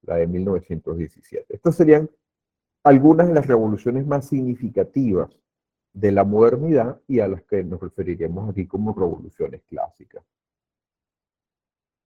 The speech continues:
Vamos a, a, digamos, no, no quiero que sea esto demasiado estructurado, sino que iremos haciendo alusión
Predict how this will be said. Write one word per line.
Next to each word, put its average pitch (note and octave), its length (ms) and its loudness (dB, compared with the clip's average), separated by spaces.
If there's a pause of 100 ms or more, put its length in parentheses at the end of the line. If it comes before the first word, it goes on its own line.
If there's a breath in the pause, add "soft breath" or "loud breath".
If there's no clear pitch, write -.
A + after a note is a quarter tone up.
Vamos B2 340 0
a, C#3+ 180 2
a, F#2+ 520 0 (220)
digamos, G#2 420 -2
no, A2 180 -6
no A2+ 200 -4
quiero C#3 240 4
que C#3+ 100 -6
sea A#2+ 200 -2
esto A#2 260 -2
demasiado A2+ 420 -2
estructurado, D3 720 2
sino A2 260 -6
que G2+ 120 -4
iremos G#2 340 -4
haciendo A2 260 -2
alusión B2+ 640 0